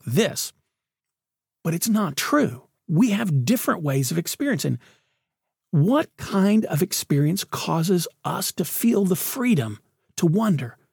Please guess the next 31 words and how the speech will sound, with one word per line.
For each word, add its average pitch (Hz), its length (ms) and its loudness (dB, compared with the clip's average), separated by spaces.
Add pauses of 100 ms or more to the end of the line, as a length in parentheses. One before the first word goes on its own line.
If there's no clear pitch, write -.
(120)
to - 120 -4
ask 185 200 0
questions, 190 540 -2 (200)
to 214 80 6
grow, 202 360 4 (220)
and 165 120 4
hopefully 240 560 2
experience 220 680 0
and 180 160 2
encounter 170 500 2
the 170 100 2
holy? 156 460 4
That 220 640 -2 (480)
is 139 120 0
a 147 80 -8
primary 208 760 -2
question 196 580 -2 (300)
each 240 300 4
of 151 120 2
us 127 220 -4
needs 156 220 2
to 190 100 2
think 285 220 0
about 131 260 -8 (380)
and 202 120 6
wonder. 254 380 2 (1080)
Does 170 260 4
it 170 80 -4
happen 156 380 0
for 202 160 2
you 113 380 0